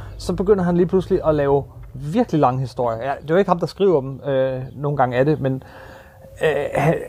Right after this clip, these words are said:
han, han, han bliver redaktør på det her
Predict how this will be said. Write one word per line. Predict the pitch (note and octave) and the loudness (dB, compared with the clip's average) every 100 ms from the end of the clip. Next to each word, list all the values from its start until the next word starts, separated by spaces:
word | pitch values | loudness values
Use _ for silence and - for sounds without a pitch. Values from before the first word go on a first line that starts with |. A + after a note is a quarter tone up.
| - - - D#3 | -14 -20 -10 -4
han, | D#3+ E3+ | -2 -2
han, | D3+ E3 E3 | -2 -4 -2
han | D#3 | -2
bliver | D#3 E3+ D3+ | 2 4 6
redaktør | D#3+ D3+ - A3+ F#3 | 4 0 0 2 2
på | - | 2
det | E3 E3 | 0 4
her | E3+ | 4